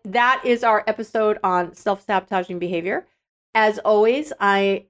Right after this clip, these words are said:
am, I'm really happy you're here. I love this time we spend together. I'm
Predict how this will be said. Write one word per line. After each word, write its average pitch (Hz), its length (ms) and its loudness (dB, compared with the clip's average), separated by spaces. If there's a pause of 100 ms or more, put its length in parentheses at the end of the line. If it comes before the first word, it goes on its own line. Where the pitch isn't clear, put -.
am, 202 560 -2
I'm 254 320 -8
really 285 260 -2
happy 185 280 0
you're 165 120 -2
here. 165 580 -2
I 196 200 0
love 208 320 -2
this 202 180 -10
time 165 300 -4
we 160 60 -8
spend 156 260 -14
together. 156 600 -4
I'm 170 280 -4